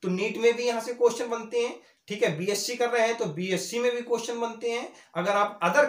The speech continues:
chemistry जहां भी पढ़ रहे होंगे तो वहां पे billion solution तो हंड्रेड percent दिया ही होगा।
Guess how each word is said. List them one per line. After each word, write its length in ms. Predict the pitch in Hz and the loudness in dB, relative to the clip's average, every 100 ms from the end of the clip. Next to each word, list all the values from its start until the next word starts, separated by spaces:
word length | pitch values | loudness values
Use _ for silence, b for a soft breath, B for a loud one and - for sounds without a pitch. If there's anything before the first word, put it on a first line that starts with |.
| 247 | 4
chemistry 480 | 220 220 - 226 190 | 2 0 -6 -8 -4
जहां 260 | 190 208 214 | -2 2 2
भी 100 | 214 | 2
पढ़ 160 | 202 | -2
रहे 160 | 170 175 | 0 0
होंगे 220 | 175 202 | 0 0
तो 200 | 277 - | -2 -2
वहां 140 | 202 196 | -2 0
पे 100 | 180 | -2
billion 360 | 160 190 240 240 | -2 0 2 0
solution 560 | - 202 202 196 240 233 | 0 0 0 -6 -6 -2
तो 120 | 247 | -2
हंड्रेड 400 | 220 202 240 240 | -2 -2 -4 0
percent 420 | - - 247 277 B B B - | -2 0 -2 -2 B B B -10
दिया 240 | 151 254 | 2 4
ही 100 | 247 | 6
होगा। 300 | 165 127 - | 4 0 -6